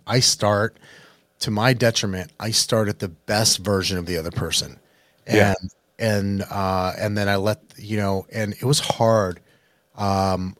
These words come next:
Speaker 1: every time an agent would leave the team or whatever, I'd be like, "What, what's wrong with me?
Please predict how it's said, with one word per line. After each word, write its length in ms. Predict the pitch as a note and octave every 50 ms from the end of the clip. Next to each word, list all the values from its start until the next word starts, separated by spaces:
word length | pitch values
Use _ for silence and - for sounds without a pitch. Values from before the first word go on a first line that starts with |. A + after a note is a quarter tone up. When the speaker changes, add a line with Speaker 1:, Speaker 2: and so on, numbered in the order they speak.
| _ - -
Speaker 1:
every 260 | A#2+ A#2+ A#2+ C3+ D3+
time 280 | D3+ - C#3+ C#3 C3+ C3
an 100 | B2 G#2
agent 340 | G2+ G#2+ A2+ G#2 A#2+ A#2 -
would 120 | F#2 G2 F#2
leave 380 | F#2+ G2+ G#2+ G#2+ A2+ G#2+ G2+
the 100 | - A2
team 640 | - - - - A2 G#2 G2+ F#2+ F#2 F2+ E2+ E2 F2 - - - - - - - - - - _ _ -
or 760 | G#2 G#2+ G#2 G#2 G2+ G2 F#2+ F#2+ F#2+ F#2 F2+ F2+ F2 F2 _ _ _
whatever, 580 | - A#2 A2 A2 A2 G2+ G2 G2 G2 F#2+ F#2 F#2
I'd 160 | F2+ F2 D#2
be 120 | F#2+ F#2+
like, 480 | F2+ F2 F2 F2 E2+ E2 - - - - _ _ _ _ _ _ _ _ _ _ _ _ _ _ _ _ _ _ _ _ _ _ _ _ _ _ _ - G#2
"What, 300 | G2 G#2+ G2+ G2 - -
what's 200 | - G#2 G2+ -
wrong 240 | G2 G#2 A#2+ C3 A#2
with 160 | G2 F2+ -
me? 280 | F#2 D#2+ D2+ D#2 E2